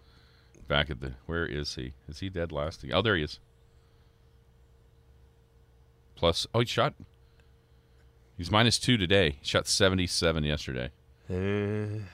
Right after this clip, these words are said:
Speaker 1: Turns out seventy-seven's pretty good at E C G C C. It's not very good on tour.
Speaker 2: <laughs>
Speaker 1: Projected cut is minus one. He's plus three total. He's gonna
Speaker 2: Yeah,
Speaker 1: need to
Speaker 2: he's
Speaker 1: make
Speaker 2: gonna
Speaker 1: some
Speaker 2: have
Speaker 1: birdies.
Speaker 2: to, gonna have to start scrambling.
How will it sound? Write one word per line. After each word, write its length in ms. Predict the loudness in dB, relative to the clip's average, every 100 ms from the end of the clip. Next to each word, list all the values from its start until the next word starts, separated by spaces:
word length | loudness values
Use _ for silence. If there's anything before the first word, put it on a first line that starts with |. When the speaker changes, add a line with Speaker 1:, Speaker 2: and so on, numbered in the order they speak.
| -20 -20 -20 -4
Speaker 1:
Turns 180 | 0 2
out 100 | 4
seventy-seven's 680 | 6 6 6 4 4 4
pretty 260 | 2 0 4
good 180 | 4 4
at 80 | 2
E 120 | 0
C 260 | 0 0
G 260 | 0 -2 0
C 300 | 0 0 0
C. 400 | 0 2 0 -2 -6 -20 -8 -4
It's 280 | -2 6
not 140 | 8 10
very 180 | 8 8
good 100 | 6
on 100 | 4
tour. 360 | 4 4 4 4
Speaker 2:
<laughs> 1400 | 6 6 4 0 0 -4 -4 -4 -8 -8 -8 -8 -8 -8 -8 -6
Speaker 1:
Projected 480 | -2 4 2 2 2
cut 220 | 6 6
is 120 | 4
minus 380 | 2 2 2 0
one. 300 | 0 0 0
He's 180 | -2 -2
plus 300 | 0 0 -2
three 260 | -4 -4
total. 400 | 0 -2 -2 -4 -10 -20 _ _ _ _
He's 280 | -6 -2 2
gonna 120 | 4
Speaker 2:
Yeah, 40 | 6
Speaker 1:
need 60 | 6
to 40 |
Speaker 2:
he's 80 | 4
Speaker 1:
make 120 | 4
Speaker 2:
gonna 140 | 6 6
Speaker 1:
some 80 |
Speaker 2:
have 160 | 6 6
Speaker 1:
birdies. 160 | 2 0
Speaker 2:
to, 40 | -2
gonna 160 | 2 4
have 100 | 4
to 60 |
start 240 | 4 4 4
scrambling. 520 | 4 4 4 2